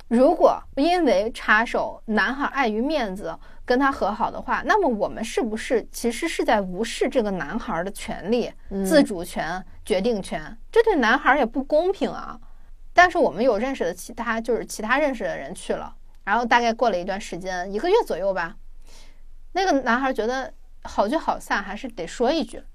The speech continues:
Speaker 2: 嗯。
Speaker 1: 就把他加回来，想要正式的告别。结果那个大姐上来就破口大骂，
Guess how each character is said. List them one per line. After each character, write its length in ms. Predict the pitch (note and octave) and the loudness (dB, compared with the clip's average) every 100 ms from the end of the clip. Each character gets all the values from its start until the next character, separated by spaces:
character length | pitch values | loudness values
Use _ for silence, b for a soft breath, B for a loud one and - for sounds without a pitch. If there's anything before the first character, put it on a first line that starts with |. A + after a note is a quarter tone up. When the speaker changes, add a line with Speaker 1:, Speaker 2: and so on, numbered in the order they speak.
| - | -4
Speaker 2:
嗯。 440 | F#3 F3+ E3 F#3+ - - - - - - - | -2 0 -4 -8 -12 -16 -16 -16 -16 -16 -12
Speaker 1:
就 120 | - A#3 | -4 -2
把 100 | F3+ | -2
他 80 | |
加 180 | F3 F#3+ | -2 -4
回 140 | G#3 F#3 | -4 -8
来， 200 | - - - | -10 -14 -12
想 220 | - F3+ | -8 -6
要 80 | A3 | -2
正 200 | - C4 | -2 -2
式 120 | G#3 | -6
的 80 | G3 | -4
告 220 | A3+ G3+ | -2 -4
别。 220 | A3+ G#3+ - b b b | -6 -12 -14 b b b
结 160 | - C4 | 6 6
果 100 | A#3+ | 6
那 80 | |
个 80 | A3 | 2
大 220 | A3 A3 | 2 0
姐 180 | G3+ - - | -2 -10 0
上 260 | - C4 | 8 8
来 100 | A#3+ | 8
就 140 | F#3 G3 | 2 -4
破 260 | - - | -4 0
口 160 | A#3 G3+ | 0 0
大 160 | G3 F#3+ | -4 -4
骂， 240 | G3 - | -6 -10